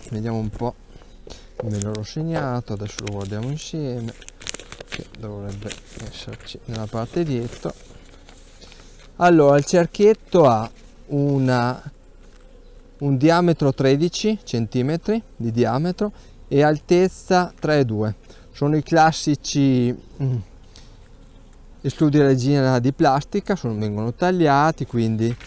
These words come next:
è alto tre e due ed è largo tredici. Quindi il diametro è tredici centimetri e l'altezza tre virgola due centimetri. E poi ci sono state messe delle fascette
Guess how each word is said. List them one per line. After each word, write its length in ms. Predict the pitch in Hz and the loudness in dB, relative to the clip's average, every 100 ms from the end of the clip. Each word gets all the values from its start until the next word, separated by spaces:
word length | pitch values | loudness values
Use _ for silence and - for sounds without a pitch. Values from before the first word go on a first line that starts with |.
| - | -10
è 120 | - 120 | 0 4
alto 400 | 143 143 131 110 | 4 2 0 0
tre 220 | 127 123 | 2 2
e 60 | |
due 420 | 123 131 147 180 254 - - - | 2 2 2 0 -4 -20 -20 -12
ed 160 | - 170 | -4 0
è 60 | 165 | 2
largo 360 | 143 139 139 | 2 2 0
tredici. 560 | - 113 101 110 - 123 - - - - - - - - - - | -2 -4 -4 -6 -10 -10 -12 -18 -20 -20 -20 -18 -18 -20 -20 -14
Quindi 260 | - 117 113 | -4 -2 0
il 80 | 117 | 2
diametro 640 | 156 165 196 196 - 175 | 4 4 2 2 2 2
è 80 | 127 | 2
tredici 380 | 117 113 107 - | 0 -2 -2 -4
centimetri 800 | 160 151 - 131 151 - 226 247 - - - - - | -2 -2 0 -2 -2 -2 -4 -6 -16 -20 -20 -20 -8
e 80 | 165 | 2
l'altezza 500 | 170 160 151 156 151 | 2 4 0 0 -2
tre 220 | 139 143 | 0 0
virgola 360 | 135 117 127 120 | 0 2 2 2
due 200 | 120 123 | 2 0
centimetri. 720 | - 110 - 104 98 92 98 - - - - - - - - - - | -2 -6 -6 -8 -8 -10 -12 -16 -18 -18 -16 -18 -20 -20 -20 -18 -8
E 80 | 170 | -2
poi 180 | 190 185 | 2 2
ci 80 | |
sono 100 | - | 0
state 240 | 139 135 147 | -6 -4 -2
messe 280 | 135 - 117 | -2 -2 -2
delle 200 | 120 135 | -2 -2
fascette 880 | 190 - 135 143 - - - - | -4 -4 -4 -4 -6 -10 -10 -12